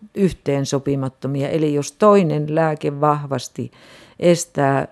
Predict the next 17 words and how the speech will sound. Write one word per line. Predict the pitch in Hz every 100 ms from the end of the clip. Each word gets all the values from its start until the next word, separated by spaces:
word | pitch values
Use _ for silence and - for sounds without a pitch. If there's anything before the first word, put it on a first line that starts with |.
| _
toisen | 196 190 170 165 151
lääkkeen | 147 143 139 - 143 139 139
hajoamisen | 156 160 151 139 131 135 - 131 123
tässä | 131 - 135
kolmen | 131 151 143 135 131
lääkkeen | 131 127 - 131 127
kombinaatiossa. | 127 139 113 117 101 - - - 113 - - -
Ne | 220 170
voi | 220 170
olla | 208 185 147 123
silloin | - 165 131 131 131
jo | 135 135 -
liikaa | 151 151 120 - - - - - _
lääkkeitä | 196 131 117 - - 71 127
tällä | 120 117 67
ihmisellä. | - 113 - - - _ - _ _ - - - _ _
Mutta | 170 160 - 170 151